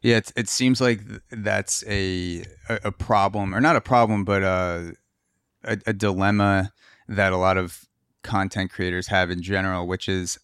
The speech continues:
"I genuinely have this view, but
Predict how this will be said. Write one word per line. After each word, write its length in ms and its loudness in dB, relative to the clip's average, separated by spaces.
"I 540 2
genuinely 760 4
have 380 0
this 180 -4
view, 460 -2
but 400 4